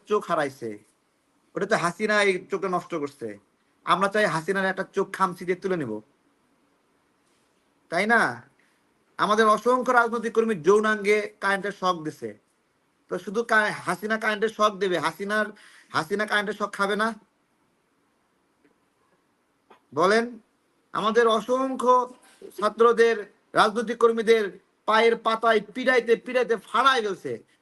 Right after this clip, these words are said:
তো হাসিনা যে এই খারাপ কাজটা করলো, হাসিনার পা-, পাটা ফাটাইতে হবে না? হ্যাঁ,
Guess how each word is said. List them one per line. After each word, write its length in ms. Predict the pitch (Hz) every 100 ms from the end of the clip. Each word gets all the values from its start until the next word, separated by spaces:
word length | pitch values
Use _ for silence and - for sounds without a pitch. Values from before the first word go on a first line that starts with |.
| _ -
তো 80 | 214 220 208 _ _ -
হাসিনা 300 | 160 208 254
যে 120 | 247
এই 120 | 247
খারাপ 240 | 247 233 226
কাজটা 220 | 240 -
করলো, 260 | 214 196 165
হাসিনার 420 | 135 175 226 233
পা-, 320 | 233 240 214 -
পাটা 200 | 220 214
ফাটাইতে 360 | 214 214 214 214
হবে 180 | 196
না? 120 | 202 240 - _ _ _ _ _ _ _ _ _ _ _ _ _ _ _ _ _ _
হ্যাঁ, 200 | 160 214